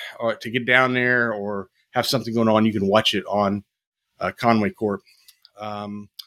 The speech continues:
last week, I went to a announcement of the U C A Reynolds Performance Hall season, uh, twenty twenty-two twenty-three.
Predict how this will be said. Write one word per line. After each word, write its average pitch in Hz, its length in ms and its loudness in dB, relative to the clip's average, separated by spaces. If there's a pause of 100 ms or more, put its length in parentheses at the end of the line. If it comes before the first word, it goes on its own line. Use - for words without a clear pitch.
(420)
last 143 420 -2
week, 156 240 -6 (160)
I 107 60 -8
went 123 320 -6 (180)
to 107 540 -6 (600)
a 98 400 -10 (440)
announcement 170 640 0
of 110 260 0
the 104 80 -6
U 131 140 -4
C 131 260 -4
A 117 300 0 (720)
Reynolds 147 380 6
Performance 143 460 0
Hall 165 260 4
season, 185 500 2 (340)
uh, 110 160 4
twenty 135 300 2
twenty-two 139 400 0
twenty-three. 139 600 -2